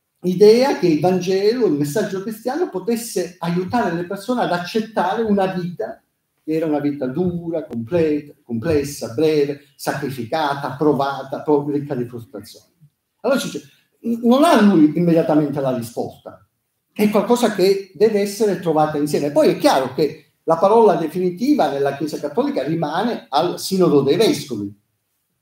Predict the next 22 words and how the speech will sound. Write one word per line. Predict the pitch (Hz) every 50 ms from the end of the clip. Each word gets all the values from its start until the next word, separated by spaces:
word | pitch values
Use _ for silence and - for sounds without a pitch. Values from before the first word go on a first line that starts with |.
| _ _ _
ma | - 160 185 233 226 - - -
c'è | - - 208 -
bisogno, | 165 196 202 - - 269 262 226 196 175
visto | 175 247 240 - 220 180
che | 196
la | 185 175
situazione | 175 175 165 160 160 156 254 254 196 160 147
è | - 156 151 -
talmente | 190 170 170 185 247 311 294 - - 208
inedita, | 190 196 202 190 160 139 - 123 117 117 - 135 147 175 - - - _ _ _ _ _ _ _
talmente | _ 180 170 214 247 254 262
nuova, | 254 254 294 311 240
c'è | - - 208 180
bisogno | 170 233 - - 233 208 233 254 254 208
di | 143 135 196 214 214 - - _ _ _ _
mettere | 160 190 196 196 - 202 202
insieme | 208 202 - - 220 - 135 147 156 151 - _ _ _
appunto | - 175 170 - 170 165 151 147 156 156
la | 160 151
voce | - 143 143 143 170 151
di | - - -
tutti. | - 104 101 95 _ _ _ 123 120 _ _